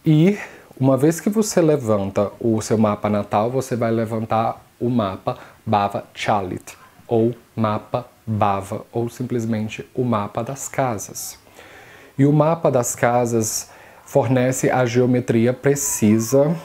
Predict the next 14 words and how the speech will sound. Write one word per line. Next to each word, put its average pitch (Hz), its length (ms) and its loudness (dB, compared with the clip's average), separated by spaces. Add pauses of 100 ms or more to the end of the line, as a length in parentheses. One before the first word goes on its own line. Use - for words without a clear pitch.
(120)
de 123 460 2 (800)
onde 147 540 2
está 135 480 0
a 135 80 0
localização 117 1120 -2 (600)
de 110 220 -4
um 110 120 0
planeta 117 680 -2 (1700)
na 110 180 -2
casa. 104 600 -2 (1160)
Então, 120 600 2 (1120)
existe 151 560 2
esse 131 320 2
mito 131 640 2